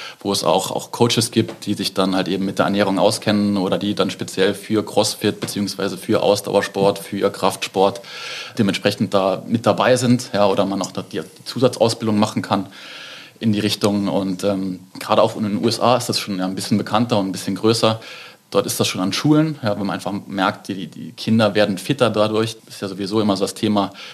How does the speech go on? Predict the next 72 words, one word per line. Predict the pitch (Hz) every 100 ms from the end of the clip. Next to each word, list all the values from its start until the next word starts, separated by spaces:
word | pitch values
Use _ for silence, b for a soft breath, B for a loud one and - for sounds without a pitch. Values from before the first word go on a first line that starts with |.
| -
bewegen | 98 110 117
die | 104
sich | 98 -
auch | 87
genug, | 104 120 127 -
ja, | 196
oder | 180 98
sitzen | 113 -
die | 104
nur | 107
vorm | 95 95
Smartphone | 90 101 101 - 104
oder | 95 98
vorm | 90 90
Bildschirm? | 92 113 - 101
Und | 92 90 B B B B -
CrossFit | 104 - -
ist | - -
da |
ein | 95
sehr | 92
guter | 95 - 65
Ausgleich. | 113 - 107 101 - -
Und | - 107
man | 101
hat | 104
das | 104
auch | - 101
noch, | 101 -
ähm, | 90 95
herausgefunden, | 95 92 107 - 101 92
gerade | 101 104 104
so |
für | 104 95
Jugendliche, | 110 160 135 95 - 85
die | 87 95
so | 95
ein |
bisschen, | 92 - 98
wo | 98 98
man | 95
aufpassen | 95 - 110 -
muss, | 104 -
kommen | - 113
die |
von | 104 104
der | 95
Straße | - 113 120
runter, | 113 117 107 92
ja, | 104
und | 95 90
dann | 98 98 B B B
integriert | - - - 113
man | 98
die | 95
in | 107
so | 104
eine, | 98
eine | - 95
CrossFit-Box, | - 113 - 107 104 - -
an | 98
die | 95
Workouts, | 104 104 98 101
kennt | - 117
man |
vielleicht | - 95
so | 101
ein |
bisschen | 90 - -
auch |
vom | - 92
Boxen, | 107 - - 113